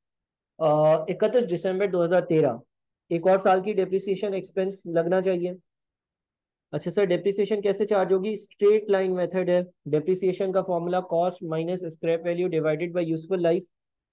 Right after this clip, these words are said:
यानी कि जो आपकी depreciation होगी वो पूरे साल की होगी इस बार, तो थ्री सिक्सटी डिवाइडेड बाई टेन यानी कि थर्टी सिक्स होगी, और फिर इसकी value रह जाएगी तीन सौ छः। अच्छा, ये जो तीन सौ छः की वैल्यू है ना, ये किस दिन की वैल्यू है?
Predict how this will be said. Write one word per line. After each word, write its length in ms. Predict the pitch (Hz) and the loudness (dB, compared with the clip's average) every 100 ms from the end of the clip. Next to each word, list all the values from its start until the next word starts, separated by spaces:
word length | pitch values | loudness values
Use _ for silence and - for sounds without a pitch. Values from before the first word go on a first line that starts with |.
| - | -2
यानी 160 | 160 | 0
कि 80 | 175 | 2
जो 100 | 175 | 2
आपकी 200 | 165 180 | 2 0
depreciation 880 | 165 160 175 175 175 175 175 208 208 | 0 0 0 -6 -2 -2 0 -2 -2
होगी 260 | 170 170 190 | -2 0 -2
वो 120 | 180 | -2
पूरे 300 | 180 170 185 | -2 0 2
साल 240 | 185 165 | 2 0
की 80 | 175 | 0
होगी 220 | 170 170 | 0 0
इस 80 | 160 | -2
बार, 160 | 170 170 | 0 0
तो 120 | 170 | -2
थ्री 180 | 165 160 | -8 -8
सिक्सटी 340 | 180 - 180 | -8 -2 -2
डिवाइडेड 420 | 165 156 156 175 | 0 0 0 2
बाई 100 | 170 | 2
टेन 220 | 165 170 | 4 2
यानी 200 | 175 156 | 2 -2
कि 120 | 156 190 | -2 -2
थर्टी 300 | 151 147 165 | -4 -4 -4
सिक्स 280 | - 185 196 | -4 -2 -2
होगी, 260 | 165 170 165 _ _ _ _ _ _ _ _ _ _ _ _ - | -2 -6 -10 _ _ _ _ _ _ _ _ _ _ _ _ -2
और 220 | 175 - - | -2 -2 4
फिर 340 | 247 262 262 - _ _ | 4 4 0 -12 _ _
इसकी 240 | 170 165 208 | -10 -4 0
value 280 | 175 170 190 | 2 4 4
रह 120 | 170 | 4
जाएगी 280 | 160 160 196 | 4 2 0
तीन 200 | 165 156 | -2 -2
सौ 160 | 175 165 | -2 -4
छः। 240 | - 110 - _ _ _ _ _ _ _ _ _ _ _ _ _ _ _ _ _ _ - | -4 -6 -8 _ _ _ _ _ _ _ _ _ _ _ _ _ _ _ _ _ _ -10
अच्छा, 160 | 160 | -2
ये 160 | 190 233 | 0 2
जो 120 | 262 | 0
तीन 200 | 285 226 | -2 -2
सौ 120 | 226 | -2
छः 180 | 240 214 | 0 -2
की 120 | 220 | -2
वैल्यू 340 | 226 180 185 208 | -2 0 0 2
है 80 | 202 | 2
ना, 80 | |
ये 140 | 233 214 | 0 -2
किस 180 | 220 208 | -2 0
दिन 160 | 226 | -2
की 120 | 226 | 0
वैल्यू 340 | 220 208 202 | 0 0 0
है? 100 | 208 | 0